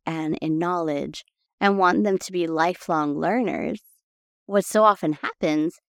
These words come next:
is people get so caught up in these worksheets, and there's tears and there's stress 'cause we're trying to complete this by a certain time, which is important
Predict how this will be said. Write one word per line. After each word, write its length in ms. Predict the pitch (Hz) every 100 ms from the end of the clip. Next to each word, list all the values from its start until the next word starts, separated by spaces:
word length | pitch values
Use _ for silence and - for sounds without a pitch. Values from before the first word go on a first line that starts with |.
| _ -
is 160 | 190 185
people 440 | - 214 208 190
get 360 | 180 160 147 - _ _
so 300 | 160 - 226
caught 320 | 240 196 170
up 220 | 170 170 - -
in 340 | 160 147 143
these 200 | 151 156
worksheets, 720 | 156 180 180 - 165 - _ _ -
and 640 | 160 170 170 73 - - - _ 190
there's 240 | 185 -
tears 640 | - 254 240 196 185 175
and 360 | 175 165 160 170 _ _
there's 240 | 202 190 -
stress 540 | - - 233 202 -
'cause 200 | - 190
we're 60 | 175
trying 260 | - 240
to 60 | 208
complete 440 | 214 185 233 214
this 180 | 190 -
by 100 | 180
a 100 | 175
certain 320 | - 202 190
time, 520 | 185 208 180 170 165 - _ _ _
which 200 | 233 247
is 140 | 277 220
important 720 | 196 - 277 - 170 165